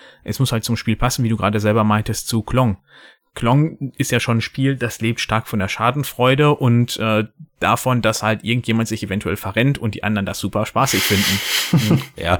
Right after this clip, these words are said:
Speaker 2: zum Beispiel, wenn einer jetzt die dritte oder vierte Partie mit einem Schritt nicht rauskommt.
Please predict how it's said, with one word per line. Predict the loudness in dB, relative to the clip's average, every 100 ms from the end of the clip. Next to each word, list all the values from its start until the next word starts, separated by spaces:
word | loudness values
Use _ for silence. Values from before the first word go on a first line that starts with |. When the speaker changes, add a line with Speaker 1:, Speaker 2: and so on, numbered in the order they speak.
| -2
Speaker 2:
zum | -6 0
Beispiel, | 2 2 2 2
wenn | 2
einer | 2 0 2
jetzt | 0 -2
die | -6
dritte | -2 0 2
oder | 2 2
vierte | -2 -2
Partie | 0 -2 0 0 2
mit | 2 0 2
einem | 2 2
Schritt | 0 -6 -4
nicht | -4 -2
rauskommt. | -4 -4 -6 -12 -14